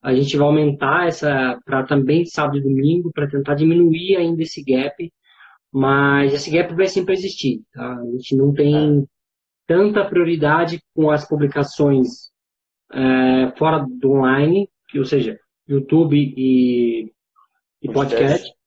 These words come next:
Speaker 1: Embora, sim, a gente vai fazê-los, mas, é, às vezes a prioridade é um curso, quem tá,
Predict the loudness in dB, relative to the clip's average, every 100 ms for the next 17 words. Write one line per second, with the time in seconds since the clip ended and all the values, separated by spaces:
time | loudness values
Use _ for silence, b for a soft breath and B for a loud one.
0 | _ _ 0 2 4 2 0 -2 -10 _
1 | -2 0 0 0 -4 -4 -8 -4 -2 -2
2 | 0 -2 0 0 0 -4 -10 -8 -6 -4
3 | -6 -10 -20 _ _ _ _ _ -4 0
4 | 0 0 0 -2 0 0 0 0 2 2
5 | 2 2 0 0 -2 -2 -4 -4 -4 -4
6 | -6